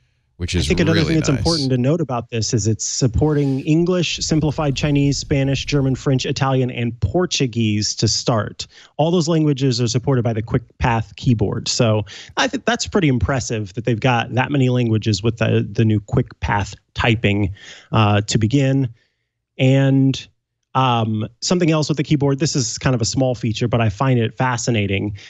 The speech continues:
Speaker 2: Uh, dictation will automatically detect which language a user is speaking
Speaker 1: Nice.
Speaker 2: now.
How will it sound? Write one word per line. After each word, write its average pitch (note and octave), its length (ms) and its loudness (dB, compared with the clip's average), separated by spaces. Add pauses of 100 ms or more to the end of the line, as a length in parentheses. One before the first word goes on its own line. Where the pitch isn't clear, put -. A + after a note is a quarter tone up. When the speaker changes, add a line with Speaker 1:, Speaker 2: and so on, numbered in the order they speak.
(160)
Speaker 2:
Uh, A2+ 180 2
dictation D3 880 0
will B2+ 300 0
automatically C#3+ 800 0
detect A#2+ 480 -2
which A#2+ 220 0
language B2 320 2
a A#2+ 40 2
user A#2 280 2
is G#2 100 -2
speaking C#3+ 460 2
Speaker 1:
Nice. E3+ 580 -2
Speaker 2:
now. - 60 -10